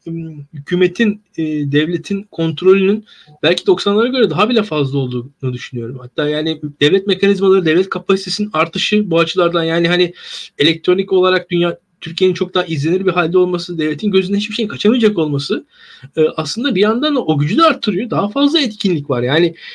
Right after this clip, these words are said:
e, doksanlarda biz tekil tekil hadiselerden bahsediyorduk. Şu an,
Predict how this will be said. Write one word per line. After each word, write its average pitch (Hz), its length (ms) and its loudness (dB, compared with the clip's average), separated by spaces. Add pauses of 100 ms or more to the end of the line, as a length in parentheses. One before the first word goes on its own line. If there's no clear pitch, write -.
(160)
e, 151 300 2
doksanlarda 196 640 0
biz 226 180 -6 (100)
tekil - 340 -12
tekil 233 220 2
hadiselerden 220 680 2
bahsediyorduk. 214 600 -2
Şu - 160 -4
an, 208 220 -2